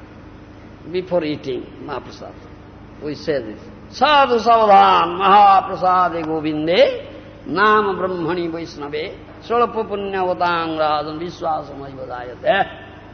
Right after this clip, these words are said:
Mahaprasad, understand? Govinda, Bhagavan Govinda,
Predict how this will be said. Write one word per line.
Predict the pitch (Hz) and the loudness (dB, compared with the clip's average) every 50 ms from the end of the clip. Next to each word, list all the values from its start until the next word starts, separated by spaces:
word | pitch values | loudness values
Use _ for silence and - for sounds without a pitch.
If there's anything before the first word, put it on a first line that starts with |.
| - - - - - - - - - - - - - - - - - - - - - 143 | -20 -20 -20 -20 -20 -20 -20 -20 -20 -20 -20 -20 -20 -20 -20 -20 -20 -20 -20 -18 -10 -4
Mahaprasad, | 180 196 220 226 - 254 226 - 269 262 247 233 170 151 135 - - - - - - - - - - | 0 0 0 0 0 -2 0 4 6 8 8 8 6 4 0 -4 -8 -10 -14 -14 -16 -16 -16 -14 -10
understand? | 180 180 190 202 185 - 220 226 247 254 262 262 247 - - - - 147 | -6 -4 -4 -4 -4 -4 -4 -2 -2 -2 -4 -6 -8 -12 -16 -14 -10 -6
Govinda, | 175 202 226 262 269 262 254 240 214 180 147 123 - - - - - - - - - - - - - - | -6 -4 -4 -2 -2 0 2 2 2 2 2 -2 -8 -14 -16 -18 -20 -20 -20 -20 -20 -20 -20 -18 -14 -12
Bhagavan | 170 165 185 214 233 240 254 254 247 | -10 -6 0 2 2 2 2 2 4
Govinda, | 240 240 240 247 240 240 233 226 202 | 4 4 4 4 2 2 4 6 6